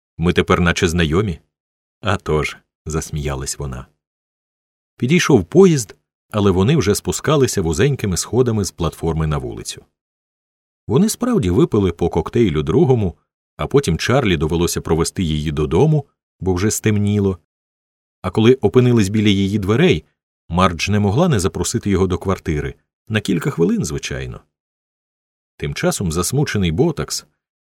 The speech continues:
що вже вернувся на космічний корабель,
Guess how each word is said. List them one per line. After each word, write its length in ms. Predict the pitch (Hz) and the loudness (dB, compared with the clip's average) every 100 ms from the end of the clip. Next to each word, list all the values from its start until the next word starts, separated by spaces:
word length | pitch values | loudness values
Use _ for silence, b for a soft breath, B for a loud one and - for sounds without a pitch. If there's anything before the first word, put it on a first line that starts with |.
| - | -16
що 220 | - 135 | 2 2
вже 160 | 110 120 | 6 6
вернувся 560 | 120 120 160 135 104 | 6 6 4 4 2
на 80 | 95 | 2
космічний 540 | 98 - 127 - 92 | 2 2 -2 0 -2
корабель, 520 | - 80 80 143 190 | 0 0 2 4 4